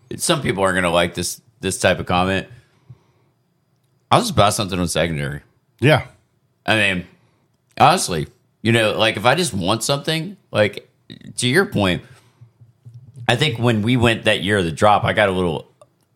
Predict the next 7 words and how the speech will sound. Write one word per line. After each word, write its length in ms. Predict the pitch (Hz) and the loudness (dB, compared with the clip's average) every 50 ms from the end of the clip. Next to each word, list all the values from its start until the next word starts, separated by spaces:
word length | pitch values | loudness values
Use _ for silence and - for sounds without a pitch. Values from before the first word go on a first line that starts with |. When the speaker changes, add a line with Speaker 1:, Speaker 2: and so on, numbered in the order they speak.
| - - _ _ _ _ _ _ _ - | -20 -20 _ _ _ _ _ _ _ 2
Speaker 1:
irritated 680 | 117 120 120 113 - - 110 104 95 90 85 71 65 - _ _ _ _ _ _ _ _ _ - | 4 4 4 4 2 0 0 0 0 0 -2 -4 -8 -14 _ _ _ _ _ _ _ _ _ -14
that, 360 | 80 76 82 87 - - - - 131 - - - - _ | -12 -6 -2 -2 -2 -2 -4 -8 -12 -12 -12 -14 -10 _
on 220 | - 107 107 104 104 | 0 2 2 2 2
that 300 | 113 117 120 113 - - | 2 2 0 -2 -2 -4
year 200 | 92 101 95 92 | -2 0 0 0
just 260 | 80 85 104 95 - | 0 -2 -2 -2 -4
because 440 | 101 92 - 104 95 90 85 - | -6 -4 0 0 2 2 0 -4